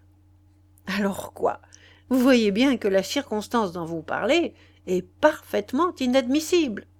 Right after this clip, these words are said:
Il faut tout admettre, monsieur le ministre. Un homme sage et prévoyant comme vous doit tout admettre. Eh bien, Eh bien, comme vous, tout à l'heure, je me suis souvent demandé avec angoisse,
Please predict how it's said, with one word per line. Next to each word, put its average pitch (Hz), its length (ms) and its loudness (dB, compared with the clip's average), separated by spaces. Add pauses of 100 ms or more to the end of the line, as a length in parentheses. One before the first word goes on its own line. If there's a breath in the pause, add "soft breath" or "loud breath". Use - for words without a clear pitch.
(1600)
Il 214 300 2
faut 277 220 -4
tout 302 220 -4
admettre, 240 560 0
monsieur 240 260 0
le 196 100 -2
ministre. 180 600 -6 (640 soft breath)
Un 302 180 4
homme 190 180 2
sage 190 420 -2
et 160 40 -10
prévoyant 175 640 -4
comme 151 240 -10
vous 240 480 -2 (240 loud breath)
doit 226 240 0
tout 370 320 -4
admettre. 302 680 4 (840)
Eh 480 140 2
bien, 349 560 4 (340 soft breath)
Eh 359 80 6
bien, 269 380 4
comme 208 260 -2
vous, 294 200 0
tout 240 220 -6
à 185 100 -4
l'heure, 294 420 0 (220 loud breath)
je - 140 -2
me 240 140 6
suis 269 200 -2
souvent 359 380 0
demandé 269 420 2
avec 190 260 -2
angoisse, 175 640 -4